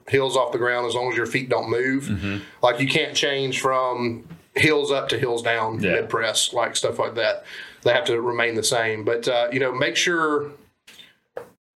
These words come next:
Speaker 1: basically what I'm telling you is your techniques cha-, standards are gonna change federation to federation, and make sure you're familiar with the rules.
Speaker 2: Mm-hmm.
Speaker 1: Another U S A P L rule,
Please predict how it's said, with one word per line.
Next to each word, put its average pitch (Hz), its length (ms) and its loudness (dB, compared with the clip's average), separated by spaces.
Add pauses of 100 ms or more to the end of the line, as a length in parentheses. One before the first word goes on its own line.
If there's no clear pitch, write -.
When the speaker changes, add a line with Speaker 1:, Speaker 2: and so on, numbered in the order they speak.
Speaker 1:
basically 165 360 4
what 143 80 2
I'm 135 80 -2
telling 147 200 0
you 139 100 0
is 127 120 -4
your 135 80 0
techniques 147 460 -2
cha-, - 320 0
standards 139 380 0
are 123 40 -2
gonna 123 260 0
change 131 720 0
federation 131 480 2
to 120 60 -4
federation, 139 680 0 (260)
and 123 100 4
make 135 140 2
sure 139 180 2
you're 127 200 -2
familiar 120 480 -2
with 113 120 -2
the 110 60 0
rules. 107 400 -2
Speaker 2:
Mm-hmm. 127 100 0
Speaker 1:
Another 156 220 2
U 147 140 0
S 143 100 -2
A 143 140 0
P 135 160 0
L 139 140 0
rule, 123 460 -2